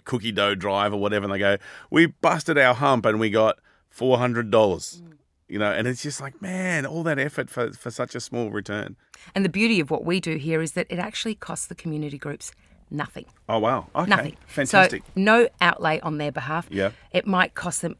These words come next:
Speaker 2: a couple of hours of planning.
Speaker 1: Yep.
Speaker 2: But they actually get this product that's gonna provide them with the fundraising, um, means
Speaker 1: Yep.
Speaker 2: for free.
Speaker 1: Okay. Well, well, tell me a bit about, you know, y-, your product, your process, whatever. Um,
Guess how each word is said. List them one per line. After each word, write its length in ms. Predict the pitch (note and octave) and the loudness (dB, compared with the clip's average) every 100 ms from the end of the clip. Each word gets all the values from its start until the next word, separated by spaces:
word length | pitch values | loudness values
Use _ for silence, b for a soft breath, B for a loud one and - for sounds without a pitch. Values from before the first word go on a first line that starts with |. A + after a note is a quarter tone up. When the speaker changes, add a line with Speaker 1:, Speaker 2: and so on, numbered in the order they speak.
| _ - | _ -16
Speaker 2:
a 40 | - | -12
couple 280 | - D#3+ E3 | -8 -6 -4
of 80 | |
hours 320 | D3 C#3+ D3 C#3 | -2 -2 -4 -6
of 100 | - | -8
planning. 440 | E3 D3+ F#3+ C4 - | -4 -4 -4 -6 -2
Speaker 1:
Yep. 220 | G2+ - _ _ _ _ _ _ _ - | -2 -2 _ _ _ _ _ _ _ -12
Speaker 2:
But 160 | E3 | -4
they 160 | E3+ D#3+ | -2 -2
actually 340 | - - D#3+ | -4 -4 -6
get 180 | C#3+ - - | -6 -8 -6
this 140 | G3 | -8
product 520 | - - F3 E3 - - | -6 -4 -2 -2 -4 -8
that's 160 | - | -8
gonna 200 | - D#3 | -6 -8
provide 380 | - D#3+ E3+ F#3 | -8 -4 -2 -2
them 120 | D#3+ | -2
with 140 | D#3+ - | -8 -6
the 80 | C#3+ | -4
fundraising, 640 | D#3+ D3 C#3+ C3+ C#3 C#3 b b b b b b | -2 -2 -2 -4 -6 -8 b b b b b b
um, 380 | D3+ C#3 D3 D#3 _ _ _ _ _ | 0 0 -2 -8 _ _ _ _ _
means 480 | F3+ D3+ G3 A3 - _ _ - | -2 0 0 -4 -10 _ _ -10
Speaker 1:
Yep. 140 | A2+ | -8
Speaker 2:
for 40 | - | -8
free. 220 | D4 - _ _ - | -10 -12 _ _ -10
Speaker 1:
Okay. 240 | - A2+ A#2 B B B | -4 -2 -4 B B B
Well, 160 | A3+ F#3+ | 4 4
well, 140 | G3 | 0
tell 140 | - B3+ | 0 0
me 80 | |
a 40 | B3 | 0
bit 120 | F3+ | 2
about, 220 | D#3 C#3+ | 4 4
you 80 | C#3+ | 2
know, 60 | G#2+ | -2
y-, 220 | F#2+ - | -4 -10
your 280 | D#2+ F#2+ G#2+ | -8 -4 -4
product, 380 | - A2+ A#2 - | 0 2 2 0
your 80 | F#2 | -4
process, 540 | - A#2 - A2 - | 2 2 2 -2 -2
whatever. 420 | F#2+ G#2 G#2+ G#2 - | -2 -2 2 2 2
Um, 260 | A#2 A#2 | -2 -2